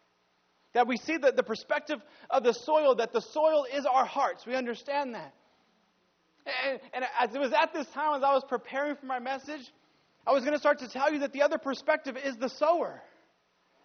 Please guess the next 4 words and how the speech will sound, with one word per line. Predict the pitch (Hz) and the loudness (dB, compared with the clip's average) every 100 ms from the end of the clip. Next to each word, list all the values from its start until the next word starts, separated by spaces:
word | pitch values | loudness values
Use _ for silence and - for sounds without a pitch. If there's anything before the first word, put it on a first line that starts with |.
| _ _ _ _ _ _ _ _ _ - | _ _ _ _ _ _ _ _ _ -2
And | 254 | 0
how | 254 330 | 6 6
he | 277 294 | 6 0
sows. | - 302 330 285 175 131 117 - | 0 4 8 8 6 -4 -14 -20